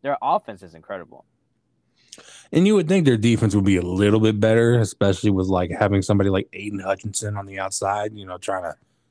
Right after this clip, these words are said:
Speaker 2: but I, I've seen what he can do. He, he, he is good. It's just everybody else is not great. The only other person who could say he's even close is maybe Malcolm Rodriguez, and they don't put him on the field all that much.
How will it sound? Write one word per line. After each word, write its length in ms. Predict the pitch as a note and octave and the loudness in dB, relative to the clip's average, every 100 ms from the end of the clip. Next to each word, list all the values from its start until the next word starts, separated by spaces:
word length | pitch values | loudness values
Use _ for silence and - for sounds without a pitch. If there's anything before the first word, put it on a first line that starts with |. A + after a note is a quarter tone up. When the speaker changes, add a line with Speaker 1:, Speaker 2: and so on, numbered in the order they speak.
| _ _ _ _ _ - | _ _ _ _ _ -4
Speaker 2:
but 120 | G2 - | -2 2
I, 200 | G2+ C#3+ | 2 4
I've 180 | B2+ D3+ | 2 2
seen 240 | C#3+ F3 | 2 4
what 100 | G#2+ | 2
he 60 | F2 | -2
can 140 | - | -4
do. 220 | - B2+ G#2+ | 0 2 4
He, 140 | A#2+ D#3 | 2 4
he, 280 | C#3 D3+ | 4 4
he 160 | C3 E3+ | 4 2
is 120 | D#3+ | 2
good. 460 | A#2+ A2 D#3+ G#2 F#2+ | 0 2 2 2 0
It's 140 | F#2+ | -2
just 160 | G2 - F#2+ | -2 -6 -8
everybody 480 | F#2 F#2+ G2 G#2 | -8 -6 -6 -4
else 260 | A#2 A2 - | -2 -4 -4
is 320 | A2+ G2 - _ _ _ - | -8 -8 -16 _ _ _ -4
not 240 | G#2+ F#2+ F#2+ | 0 0 0
great. 400 | B2+ C3+ G2 - _ _ _ | 2 2 0 -4 _ _ _
The 100 | B2+ | 2
only 240 | D#3+ E3 D#3+ | 4 4 4
other 200 | C#3 B2+ | 2 2
person 400 | C#3+ E3 - B2 | 2 2 4 2
who 140 | A#2+ | 2
could 140 | G2+ F#2+ | 0 0
say 220 | B2+ G#2 | 2 2
he's 200 | F#2+ F2+ | 0 -2
even 220 | B2 G#2 F#2+ | -2 -2 -2
close 480 | - E3 C#3+ B2 A2+ | 0 2 2 2 0
is 220 | G2 - _ _ _ | -2 -8 _ _ _
maybe 380 | F2 F2 G2+ B2 | -4 0 2 4
Malcolm 420 | A#2 A#2 - C#3 | 4 2 2 2
Rodriguez, 560 | C3 C3 B2 C#3 C#3+ C3+ | 4 4 4 4 2 2
and 80 | F2+ | 0
they 80 | G#2 | 2
don't 140 | A#2 | 2
put 120 | B2 | 2
him 40 | A#2+ | 2
on 100 | B2 | 2
the 60 | |
field 240 | G2+ B2+ C3+ | 2 2 2
all 100 | C3+ | 2
that 120 | C3 | 2
much. 300 | C#3+ C#3+ - | 0 -4 -6